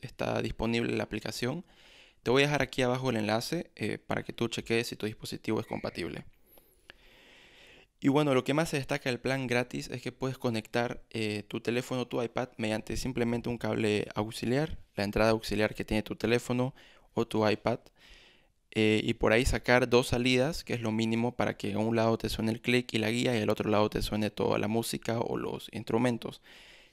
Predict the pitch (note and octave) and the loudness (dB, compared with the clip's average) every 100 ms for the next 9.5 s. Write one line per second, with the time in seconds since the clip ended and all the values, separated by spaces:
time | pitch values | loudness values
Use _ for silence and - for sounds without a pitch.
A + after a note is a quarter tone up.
0 | _ _ - D#3 D#3 B2 B2+ C3+ - C3+ | _ _ 0 0 2 2 2 -2 2 2
1 | C#3 A#2+ A2+ A#2+ B2 A2+ - - B2 - | 2 -2 2 4 6 6 4 0 0 2
2 | - A2 - B2 C3 C3 - - - _ | 6 6 4 -2 -2 -2 -6 -8 -16 _
3 | - - - - - - C3 - A#2 - | -20 -20 -20 -20 -12 2 2 4 4 6
4 | A#2+ B2+ B2+ C3 A#2 - B2 C3 _ - | 6 4 2 2 2 0 0 0 _ 2
5 | B2+ C#3 _ - G#2 G#2 A2 - _ - | 4 2 _ -4 0 0 -2 -6 _ 4
6 | A2+ A#2 A#2 A#2 A#2+ A#2 A2+ A#2 B2 A#2+ | 6 6 6 4 4 2 0 -2 -2 0
7 | A2+ A2+ A#2 A2+ G#2+ - - - A2+ - | 0 0 0 0 0 -2 -2 2 2 2
8 | G#2 - A#2 A#2+ A2+ G#2+ G#2+ A2 A2 A#2 | -2 -4 -6 -2 2 2 4 2 0 0
9 | A#2 - C3 B2+ C3+ | -4 -2 0 2 0